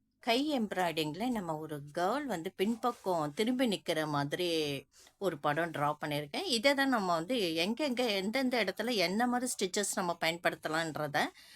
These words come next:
நான் சொல்லி கொடுக்க போறேன். இப்போ வந்து இந்த மேலே வந்து ஸ்-, பிளவுஸ் மாதிரி போட்டு கீழே ஸ்கர்ட் மாதிரி வருது. இந்த இடத்துல மூணு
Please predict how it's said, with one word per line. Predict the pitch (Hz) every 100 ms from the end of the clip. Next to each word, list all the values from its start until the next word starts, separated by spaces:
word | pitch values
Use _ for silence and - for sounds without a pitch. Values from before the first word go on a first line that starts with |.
| - -
நான் | 170 156
சொல்லி | 165 147
கொடுக்க | 156 139 143
போறேன். | 139 139 202
இப்போ | 175 240 - 302
வந்து | 233 175 165 208 285 -
இந்த | 208 180 165 160 156 170 _ _ - -
மேலே | 196 214 240 254
வந்து | 208 180 196 262 - _ _ _ _ _ _ - 143 185 - _ _ -
ஸ்-, | - - - _ _ _ _ -
பிளவுஸ் | 196 226 269
மாதிரி | 254 247 247
போட்டு | 202 233 262
கீழே | 254 262
ஸ்கர்ட் | - 220 220 220
மாதிரி | 220 220
வருது. | 185 165 165 156 254 - - - _
இந்த | 240 269 277
இடத்துல | 226 277 262
மூணு | 220 262 311